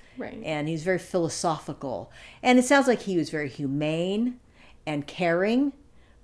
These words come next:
Speaker 2: but he was a naval officer, and simply, again, by his position and by the system, he had to be and was somewhat, ha-, uh,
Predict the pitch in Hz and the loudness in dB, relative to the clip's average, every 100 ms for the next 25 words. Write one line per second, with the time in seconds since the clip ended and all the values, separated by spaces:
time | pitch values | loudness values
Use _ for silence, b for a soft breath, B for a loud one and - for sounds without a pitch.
0 | - 190 180 196 160 170 190 190 175 175 | 6 6 6 0 6 6 6 4 -2 2
1 | 175 170 156 170 208 175 - 165 160 B | 2 4 4 2 0 -6 -2 -2 -4 B
2 | B - 170 170 147 - - - 185 190 | B -6 -4 -4 -8 -14 -10 -4 -4 0
3 | 202 196 - 143 175 175 151 143 b b | 2 2 -2 -2 2 2 0 -8 b b
4 | - 147 160 160 165 156 160 151 143 - | -12 -2 0 2 0 -2 -2 -4 -6 -12
5 | - 160 135 151 160 196 190 196 - b | -10 -8 -4 -4 -2 -2 -2 -4 -8 b
6 | b b - 165 151 156 147 143 - - | b b -4 -2 0 0 -2 -6 -2 -2
7 | - 151 120 135 b b b b 220 196 | 0 -2 -2 -6 b b b b -2 2
8 | 202 180 170 170 165 160 156 b b b | 4 2 -2 0 0 -2 -6 b b b
9 | b - - _ - - 170 160 185 160 | b -20 -20 _ -14 -4 0 4 6 4
10 | 156 - 175 160 156 143 - - - - | 0 -4 -4 -2 -2 -2 -4 -12 -20 -20
11 | - - - - - - - - 131 - | -20 -20 -20 -20 -20 -20 -18 -12 -14 -14
12 | - 67 60 | -14 -10 -10